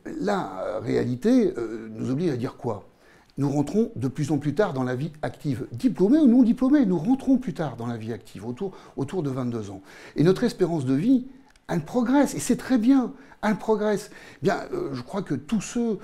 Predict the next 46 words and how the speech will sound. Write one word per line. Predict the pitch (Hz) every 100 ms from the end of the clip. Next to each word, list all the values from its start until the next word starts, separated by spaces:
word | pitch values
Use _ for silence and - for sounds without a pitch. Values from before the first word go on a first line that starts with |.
| - -
que |
j'ai | 143 147
pu | 151
rencontrer | 185 160 147 143 - 165 147 -
en | 143
France, | - 180 151
j'étais, | 127 120 160 147
euh, | 127 104 - -
le | 123
week-end | 135 139 165
dernier, | 156 143 120 143 156 143 147 -
euh, | - 123 120 120 117 113 123 110 - -
en | 131
centre | - 170 -
Val-de-Loire, | 143 151 139 151 156 165 175 127
dans | 139
le | 143
Berry, | 127 160 143 175 170
euh, | 135 110 -
à | 135
Orléans, | - 147 170 180
à | 156
Châteauroux, | - 151 170 160 190
à | 160
Bourges, | 123 190 185 123 - - -
eh |
bien, | 131
vous | 117
savez, | 160 190 190 - -
euh, | 120 - 427 - -
au | 127
final, | - 139 170 156 110 -
tous | 185
les |
Français | 147 151 151 160
que |
j'ai | 123
rencontrés | 120 123 123 -
dans | 131
ces | 113 123 110
ateliers | 104 110 120
citoyens, | 120 - 131 180 190 - -
ils | 107
ont | 123
bien | 104 147
compris, | 143 190 180 220 202